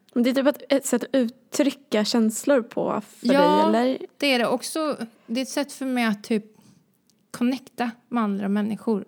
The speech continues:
Speaker 2: Det bästa jag vet är att se andra dansa. För då, man får se en sida av någon som man aldrig får se annars.
Speaker 1: Det där är
Speaker 2: Mm.
Speaker 1: ganska så här, eh, tråkigt egentligen, att vi i Sverige inte dansar alls på det sättet. Och går man ut i
Speaker 2: Ja.
Speaker 1: Sverige, då är dansen ganska...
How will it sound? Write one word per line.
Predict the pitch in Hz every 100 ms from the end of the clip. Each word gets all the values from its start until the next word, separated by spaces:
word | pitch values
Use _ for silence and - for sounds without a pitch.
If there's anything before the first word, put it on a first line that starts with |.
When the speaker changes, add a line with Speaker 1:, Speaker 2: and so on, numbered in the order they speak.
| _
Speaker 2:
Det | 220
bästa | 262 233 262
jag | 240
vet | 202 240 214 -
är | 196 190 202 - - _ _
att | 208
se | - 262 226
andra | - 190 185 190
dansa. | 196 208 196 - - - _ _ _
För | - 196
då, | 180 247 240 226 214 - _ _ _ -
man | 240
får | 320
se | - 381 403 381
en |
sida | 285 - 311 240 320
av | 269
någon | 208 196
som | 190 202
man | 208
aldrig | - 226 196 196
får | 202
se | - 311 -
annars. | - 226 262 214 202 -
Speaker 1:
Det | -
där | 233 320
är |
Speaker 2:
Mm. | 359
Speaker 1:
ganska | 359 330 -
så | 220
här, | 208 202 190 -
eh, | 214 196 196 190
tråkigt | - 294 226 330 254
egentligen, | 311 302 196 190 196 -
att | 247 -
vi | 240 233
i |
Sverige | 233 285 247 196
inte | 220 196 - 196
dansar | 190 202 190 - 196
alls | 262 220 190
på | -
det | -
sättet. | 285 277 - -
Och | - 240
går | 226
man | 247 247
ut | 320 311
i |
Speaker 2:
Ja. | 240
Speaker 1:
Sverige, | 262 285 302 302
då | 302
är | 302
dansen | 247 226 220 208
ganska... | 208 202 - 202 196 202